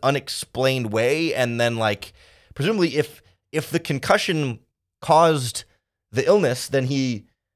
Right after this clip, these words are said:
would still be, I mean, I don't know the definition of still be concussed, but, like, like, would still be,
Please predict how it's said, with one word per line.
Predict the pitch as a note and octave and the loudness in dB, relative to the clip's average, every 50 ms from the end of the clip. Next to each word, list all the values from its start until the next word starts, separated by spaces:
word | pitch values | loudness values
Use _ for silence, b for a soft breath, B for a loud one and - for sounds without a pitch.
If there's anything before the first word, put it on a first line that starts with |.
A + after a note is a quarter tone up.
| _ _ _ | _ _ _
would | - C#3 B2+ | -4 -2 -2
still | - - - F3 E3+ | 0 2 4 4 4
be, | D3 C#3 E3 D3+ C#3 B2+ A2+ G2+ - _ _ _ _ _ _ - | 4 4 2 2 2 0 0 -4 -8 _ _ _ _ _ _ -8
I | C3 | -2
mean, | C#3+ D3 C#3+ | 0 2 2
I | C#3 | 2
don't | C#3 C3 | 2 2
know | B2+ C3 | 0 0
the | A#2+ | 0
definition | A#2 A#2 A2+ B2 | 0 0 -2 -2
of | A2+ G#2 | -6 -4
still | - - C3 A#2+ | -2 0 0 0
be | A#2+ A2+ | -2 -4
concussed, | - - F#2+ - - D3+ C3 - - | -6 -8 -4 0 2 2 2 0 -4
but, | - G#2+ G2+ | -4 -2 0
like, | A#2 A#2 G2+ | 0 0 0
like, | A#2 A2 - | -2 -4 -4
would | A#2 G#2 | -4 -6
still | - - D#3+ D#3+ D3+ | -4 -2 0 0 2
be, | C3 C#3+ B2 A#2 G2+ | 2 0 0 -2 -4